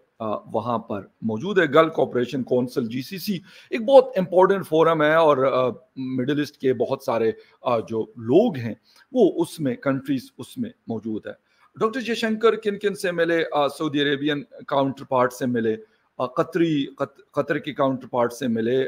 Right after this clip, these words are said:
آ، رشین سے ملے اور اس کے علاوہ بہت سارے لوگوں سے۔ لیکن ایک اور بھی بڑی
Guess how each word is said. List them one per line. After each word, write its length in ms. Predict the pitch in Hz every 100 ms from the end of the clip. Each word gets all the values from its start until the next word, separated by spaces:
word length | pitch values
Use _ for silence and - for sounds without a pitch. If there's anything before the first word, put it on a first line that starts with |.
| -
آ، 260 | 120 113
رشین 560 | 117 127 170 185 156 127
سے 180 | - 131
ملے 300 | 120 113 117 117 - _ _
اور 260 | 151 123 127
اس 240 | - -
کے 100 | 127
علاوہ 380 | 160 147 139 135
بہت 260 | 123 127
سارے 180 | 131 120
لوگوں 220 | 120 123
سے۔ 140 | 139 185
لیکن 280 | 196 202 214 -
ایک 180 | 160 -
اور 180 | 220
بھی 180 | 160 156
بڑی 200 | 135 143